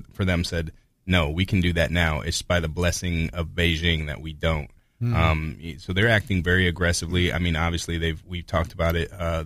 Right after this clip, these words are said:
Speaker 1: the number of flights that they've had into Taiwanese airspace, and it's all in a p-, specific location that is key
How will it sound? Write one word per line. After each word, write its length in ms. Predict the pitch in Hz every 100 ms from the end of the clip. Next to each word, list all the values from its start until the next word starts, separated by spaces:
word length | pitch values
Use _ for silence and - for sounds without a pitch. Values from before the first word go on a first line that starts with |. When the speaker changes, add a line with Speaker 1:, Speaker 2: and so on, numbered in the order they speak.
| 73
Speaker 1:
the 100 | 87
number 280 | 85 85 82
of 100 | 71
flights 400 | - 90 87 -
that 80 | 85
they've 180 | 85
had 220 | 80 82 82
into 200 | 82 80
Taiwanese 600 | - 85 82 82 82 -
airspace, 640 | 87 90 - 80 82 - - _ _
and 80 | 90
it's 100 | 80
all 140 | 92 90
in 60 |
a 60 | 80
p-, 160 | - -
specific 540 | - - 90 98 -
location 500 | 80 85 - 95 87
that 120 | 80 78
is 160 | 76
key 480 | - - 95 87 85